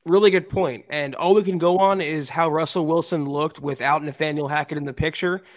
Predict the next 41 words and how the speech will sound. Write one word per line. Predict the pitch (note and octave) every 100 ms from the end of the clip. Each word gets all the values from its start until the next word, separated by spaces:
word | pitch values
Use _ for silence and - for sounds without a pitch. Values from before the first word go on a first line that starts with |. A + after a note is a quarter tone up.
| - -
When | D3
they | C#3+
went | C#3 C#3 D3 D#3
to | - D3
Jerry | D3 D#3 D#3
Rosburg | C#3+ C#3+ D3+ - F3
as | D3
interim, | D3+ D3+ F3 E3
they | D3
gave | C#3 D#3 C#3+
the | D3+ C#3+
reins | C#3 D3+ D#3 D3
to | -
Justin | D3 D3 D#3 - C#3
Outten, | D3 D#3 E3
who's | E3+ D#3 D3
nowhere | G3+ A#3 F3+ E3+
near, | D#3 F#3+ E3
obviously, | D#3 D#3+ D3+ D3 E3 D3+
the, | C#3+ C#3+ C#3 C#3
uh, | C3+ C3 - -
offensive | D#3 E3 E3+ D3+ D3+
mind | C#3+ D3+ D3+
Sean | D3 D3+ C#3
Payton | D#3+ G#3 E3
is. | D3+ C#3 - -
And | E3 D#3
Russ | D3 G3 -
looked | G#3 F#3
like | F#3+ F#3
a | F#3 F3+ - - -
quarterback | - - F#3+ G#3 G3 G3
reborn. | F3 G3 - G#3 F#3 G2
It | D#3+
was | D#3+
a | D#3 D3+
night | D#3 F3+
and | F#3
day | E3 F3
difference. | D#3 F#3 - D3 -
So | D#3